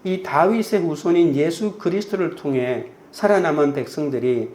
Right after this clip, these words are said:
다시 다 주를 찾고 유대인들뿐만이 아니라 모든 이방인까지도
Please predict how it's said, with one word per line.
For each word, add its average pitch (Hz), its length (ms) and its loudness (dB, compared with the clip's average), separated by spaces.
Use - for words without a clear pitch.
다시 185 580 -2
다 151 300 -2
주를 185 260 0
찾고 - 580 -4
유대인들뿐만이 233 1120 2
아니라 151 420 0
모든 240 760 0
이방인까지도 156 1500 0